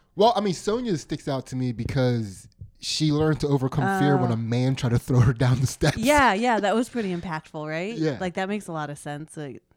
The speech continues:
Speaker 2: like, yeah, she had, like, a moment that was, like, you know,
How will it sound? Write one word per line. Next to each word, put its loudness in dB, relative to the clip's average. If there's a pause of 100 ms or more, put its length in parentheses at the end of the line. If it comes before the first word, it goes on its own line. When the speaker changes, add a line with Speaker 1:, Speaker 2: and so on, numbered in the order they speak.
(120)
Speaker 2:
like, -14 (240)
yeah, -2
she -6
had, 0
like, -6
a -12
moment -6
that -12
was, -12
like, -12 (600)
you -4
know, -6